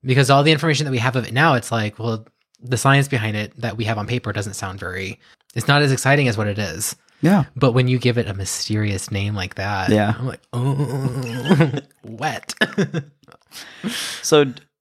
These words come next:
Speaker 2: um, just like the Christian faith, the Islamic faith believes that dreams, um, to be one of the s-, true signs of Allah. Moving on to some different types of dreams,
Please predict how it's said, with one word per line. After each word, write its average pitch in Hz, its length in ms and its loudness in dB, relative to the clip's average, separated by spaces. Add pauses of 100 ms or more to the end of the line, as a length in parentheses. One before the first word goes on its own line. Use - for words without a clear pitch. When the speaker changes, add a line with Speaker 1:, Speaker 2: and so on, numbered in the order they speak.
(240)
Speaker 2:
um, 127 400 4
just 139 260 2
like 135 160 6
the 117 460 2
Christian 123 500 0
faith, 113 440 0
the 120 100 4
Islamic 113 540 2
faith 110 380 0
believes 110 320 -2
that 107 140 -4
dreams, 107 560 -2
um, 107 260 -2
to - 120 -6
be 107 180 0
one 104 180 -2
of 101 80 -4
the 107 80 -6
s-, - 220 -6
true 127 220 0
signs 107 380 -2
of 101 180 -4
Allah. 117 380 4 (200)
Moving 143 260 6
on 131 260 6
to 123 240 2
some 123 340 4
different 113 340 2
types - 320 4
of 104 120 0
dreams, 101 640 -4